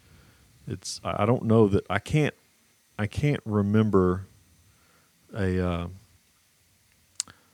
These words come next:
a public figure like this, a celebrity like this,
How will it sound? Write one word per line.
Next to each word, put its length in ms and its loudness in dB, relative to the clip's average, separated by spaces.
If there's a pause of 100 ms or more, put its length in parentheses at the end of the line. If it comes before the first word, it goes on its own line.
(120)
a 100 -2
public 420 0
figure 340 0
like 220 -4
this, 240 -8
a 60 -10
celebrity 580 -2
like 300 -10
this, 460 -8